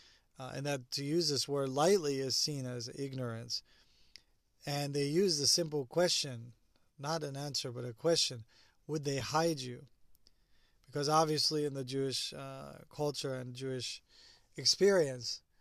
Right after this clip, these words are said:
uh, that's an important aspect, because as you can see, in the time of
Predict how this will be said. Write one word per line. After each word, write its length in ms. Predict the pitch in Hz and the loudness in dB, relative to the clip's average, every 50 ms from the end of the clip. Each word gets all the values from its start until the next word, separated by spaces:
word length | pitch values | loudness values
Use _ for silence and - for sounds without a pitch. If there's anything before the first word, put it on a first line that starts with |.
| _ _ _ _ _ - | _ _ _ _ _ -14
uh, 260 | 147 143 139 143 147 151 | -12 -12 -10 -12 -12 -6
that's 300 | 143 147 147 135 - - | -2 0 0 2 2 0
an 60 | 139 | 0
important 640 | 143 135 123 - - 160 151 147 139 131 127 - - | -2 -6 -8 -4 -2 0 0 0 -2 -6 -12 -16 -12
aspect, 580 | - 131 156 202 226 - - - 147 143 139 - | -6 -4 0 2 2 2 0 0 -6 -8 -8 -10
because 280 | 143 127 - 139 135 139 | -12 -8 -8 -6 -6 -6
as 140 | 135 131 135 | -8 -8 -10
you 60 | 131 | -10
can 180 | 127 147 131 127 | -8 -8 -4 0
see, 420 | - - 220 214 165 135 127 120 - _ _ _ _ _ _ _ _ _ | 0 2 2 2 2 0 0 -2 -6 _ _ _ _ _ _ _ _ _
in 100 | 151 143 | -10 -6
the 120 | 143 139 123 | -6 -6 -6
time 360 | - 143 160 165 160 156 147 | -4 -2 0 0 0 -2 -4
of 320 | 139 131 131 127 120 - | -4 -6 -6 -8 -8 -12